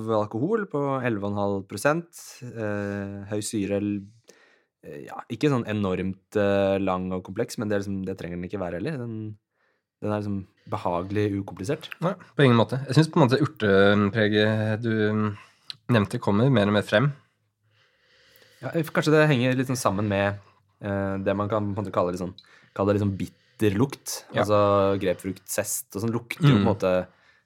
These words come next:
Speaker 1: nesten litt urtete.
Speaker 2: Ja, enig. Så det er på en måte i den, eh, den familien. Jeg vil ikke si at det lukter en urt, timian eller noe. Det bare
Speaker 1: Nei.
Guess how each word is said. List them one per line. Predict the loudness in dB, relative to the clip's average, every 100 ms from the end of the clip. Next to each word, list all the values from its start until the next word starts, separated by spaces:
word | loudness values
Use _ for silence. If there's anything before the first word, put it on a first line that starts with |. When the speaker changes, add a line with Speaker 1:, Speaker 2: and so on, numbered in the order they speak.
| _
Speaker 1:
nesten | -6 -4 -6 -6 -4 -4
litt | -6 -10
urtete. | -6 -4 -4 -4 -4
Speaker 2:
Ja, | -4 -6 -20 _ -10 -4
enig. | -4 -4 -8
Så |
det | -6
er |
på | -2
en | -2
måte | 0
i | 0
den, | 2 2 2
eh, | 0 -2 -6 -6
den | -2 -2
familien. | -2 -2 -2 -4 -4
Jeg |
vil | -4 -2
ikke | -2
si | -2
at | -2
det | -4
lukter | -4 -6 -6 -10 _ -6
en | -2 0
urt, | -2 -6 -6
timian | -2 0 0 -2
eller | -4
noe. | -6
Det | -2
bare | 0
Speaker 1:
Nei. | 0